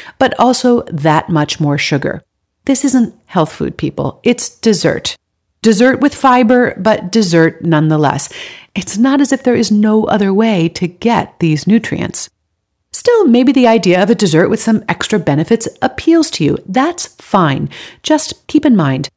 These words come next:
if you're trying to limit your added sugar intake to the recommended twenty-five grams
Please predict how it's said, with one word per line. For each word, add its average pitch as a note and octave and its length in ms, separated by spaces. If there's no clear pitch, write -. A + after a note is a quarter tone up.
if - 160
you're G#3 100
trying G3 400
to D4 100
limit C4+ 320
your B3 100
added G3 260
sugar A3+ 280
intake G#3+ 480
to - 120
the G3 100
recommended F#3 600
twenty-five G3 680
grams F3+ 340